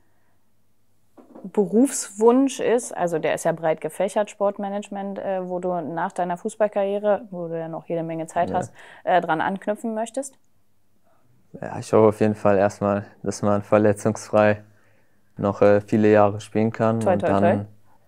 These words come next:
Speaker 2: weiß man ja nie, was sicher gibt. Auf jeden Fall hat man sich nochmal fortgebildet und es ist auf jeden Fall nicht verkehrt, dann noch ein bisschen was für den Kopf gemacht zu haben.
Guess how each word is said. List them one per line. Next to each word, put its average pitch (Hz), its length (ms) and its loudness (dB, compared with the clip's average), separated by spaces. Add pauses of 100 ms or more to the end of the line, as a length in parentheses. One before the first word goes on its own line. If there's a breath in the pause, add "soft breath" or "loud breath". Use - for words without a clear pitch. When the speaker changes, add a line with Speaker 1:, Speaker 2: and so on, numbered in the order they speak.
(320)
Speaker 2:
weiß 98 200 0
man 104 140 2
ja 101 100 2
nie, 104 180 0
was 107 180 2
sicher 107 260 0
gibt. 104 300 -4
Auf - 160 -4
jeden 101 160 0
Fall 101 360 0
hat - 140 0
man 104 320 -2 (180)
sich - 240 -10
nochmal 104 440 -2 (100)
fortgebildet 107 800 -2 (500 soft breath)
und 98 220 -4
es - 80 -10
ist 98 60 0
auf 101 100 -4
jeden 101 140 0
Fall 104 180 -2
nicht 101 120 -6
verkehrt, 101 420 -4
dann 104 100 -4
noch 101 180 -6
ein 104 80 -6
bisschen 101 240 -8
was 101 160 -8
für - 100 -10
den 101 220 -6
Kopf - 240 -6
gemacht 107 320 -4
zu - 140 -6
haben. 101 240 -4